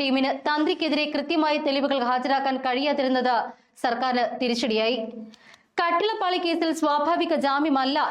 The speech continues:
തന്ത്രിക്ക് ലഭിച്ചത്. ഇത് അന്വേഷണ സംഘത്തിന്റെ പരാജയമായി വിലയിരുത്തപ്പെടുന്നു. സ്വർണത്തിന്റെ ചുമതല ദേവസ്വം ബോർഡിനാണ് എന്നും തന്ത്രിക്ക്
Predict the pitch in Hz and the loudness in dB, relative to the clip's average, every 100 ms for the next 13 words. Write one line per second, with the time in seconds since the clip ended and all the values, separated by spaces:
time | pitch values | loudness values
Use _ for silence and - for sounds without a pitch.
0 | - 240 247 233 220 214 254 247 220 - | -2 0 0 0 0 0 -2 -2 -4 -10
1 | _ _ _ _ _ 214 220 247 240 254 | _ _ _ _ _ 0 2 0 0 2
2 | 285 294 302 285 262 269 262 269 262 302 | 0 0 0 0 0 0 0 0 0 0
3 | 302 285 262 254 214 202 233 262 226 233 | 0 0 2 0 0 0 0 2 0 0
4 | 233 226 269 - - - - _ _ 240 | 0 0 -2 -4 -16 -18 -20 _ _ -2
5 | 240 262 277 262 277 247 254 254 254 254 | 0 0 0 0 0 0 0 0 0 0
6 | 233 294 320 311 320 269 294 294 277 269 | 0 0 0 0 0 2 2 2 2 2
7 | 311 269 269 240 - - - - 330 339 | 0 2 0 0 -6 -14 -14 -4 0 2
8 | 392 - | 0 0